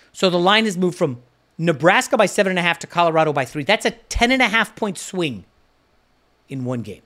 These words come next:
Now, that's what I like to call a minor overreaction. I'm not touching Colorado, okay? I think the only bet here has to be Nebraska and Matt Rhule. Everybody's gonna be hyping Colorado. Everybody's gonna be hyping Hunter Sanders. They're gonna be rock stars on campus.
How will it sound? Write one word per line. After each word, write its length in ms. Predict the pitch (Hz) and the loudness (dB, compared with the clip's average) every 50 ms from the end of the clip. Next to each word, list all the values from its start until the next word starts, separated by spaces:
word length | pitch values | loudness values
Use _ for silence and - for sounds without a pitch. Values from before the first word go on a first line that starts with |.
| _ | _
Now, 280 | - 156 151 147 127 117 - _ _ | -2 -2 -2 -2 -2 -6 -12 _ _
that's 220 | _ 147 147 - - | _ -8 -8 -6 -6
what 100 | 151 143 | -4 -4
I 60 | 143 | -2
like 160 | 139 131 120 | -4 -4 -6
to 80 | - 120 | -8 -6
call 200 | - 135 131 123 | -6 -4 -4 -4
a 40 | 120 | -4
minor 320 | 123 127 131 131 131 131 | -6 -6 -6 -8 -8 -6
overreaction. 760 | 123 117 113 110 113 107 110 127 160 175 170 - - 170 156 - _ _ _ _ _ _ _ _ _ _ _ _ _ | -8 -8 -8 -8 -10 -10 -6 -4 -4 -4 -6 -8 -10 -10 -10 -12 _ _ _ _ _ _ _ _ _ _ _ _ _
I'm 300 | - 143 160 196 214 220 | -2 0 0 0 2 2
not 240 | 220 220 233 226 - | 2 2 0 0 0
touching 340 | - 214 208 208 - 196 175 | 0 0 0 2 0 -2 0
Colorado, 640 | - 185 180 175 170 170 165 156 135 123 117 113 120 - _ _ _ _ _ _ _ - | 2 2 2 2 4 4 4 2 2 0 -4 -6 -8 -14 _ _ _ _ _ _ _ -12
okay? 320 | 131 131 123 143 147 175 190 _ _ _ _ _ _ _ _ _ _ _ | -10 -6 -4 -4 -4 -4 -8 _ _ _ _ _ _ _ _ _ _ _
I 120 | - 156 160 | -4 -2 -2
think 200 | 165 175 165 135 | 0 -2 -4 -4
the 180 | 165 160 156 - | -6 -8 -6 0
only 400 | - 196 214 247 233 220 196 170 | 2 2 4 4 2 2 0 0
bet 240 | 151 147 156 143 135 | 2 2 2 2 2
here 180 | 139 143 127 | 0 0 -2
has 300 | 113 - 147 175 180 - - | -2 -4 -4 -4 -4 -4 -6
to 100 | - 156 | -8 -8
be 120 | 131 131 | -8 -6
Nebraska 580 | 123 120 107 127 156 170 - - - 104 98 - _ _ _ _ _ | -8 -4 -2 -2 -2 -2 -4 -6 -10 -14 -16 -16 _ _ _ _ _
and 180 | - 147 143 139 | -8 -6 -4 -2
Matt 220 | 143 143 139 98 | 0 -2 -2 -2
Rhule. 280 | 117 120 110 101 113 151 _ _ _ _ _ _ _ - | -6 -8 -8 -8 -10 -14 _ _ _ _ _ _ _ 2
Everybody's 480 | 208 247 269 269 247 190 185 170 160 | 2 4 4 2 0 0 0 -2 -2
gonna 160 | - 170 156 | -4 -4 -4
be 80 | 143 143 | -4 -2
hyping 300 | 139 151 139 135 131 117 | -2 -2 -2 -2 -6 -6
Colorado. 500 | 127 123 117 117 113 113 113 113 117 107 - _ _ _ _ _ | -6 -6 -4 -4 -4 -6 -6 -6 -8 -12 -14 _ _ _ _ _
Everybody's 560 | - 202 233 262 254 254 214 185 180 165 156 143 | 4 4 6 6 4 2 2 2 2 2 0 0
gonna 140 | 165 151 | -2 -2
be 80 | 135 139 | 0 0
hyping 300 | 131 147 143 139 135 117 | 0 0 -2 -2 -4 -6
Hunter 360 | 120 139 131 117 123 117 113 - _ _ | -6 -6 -8 -6 -8 -10 -10 -12 _ _
Sanders. 480 | _ - - - 170 151 143 139 139 127 | _ -12 -2 0 0 2 2 0 -4 -4
They're 80 | 143 151 | -2 -2
gonna 80 | 165 | -2
be 140 | 151 143 127 | -2 -2 -4
rock 320 | 110 110 139 143 190 - | -4 -2 -2 -2 -2 -4
stars 320 | - - 175 156 151 135 139 | -4 -4 -2 -2 -2 -2 -4
on 100 | 131 117 | -6 -6
campus. 480 | - 139 127 110 - 104 107 - - | -4 -6 -6 -6 -8 -12 -14 -16 -18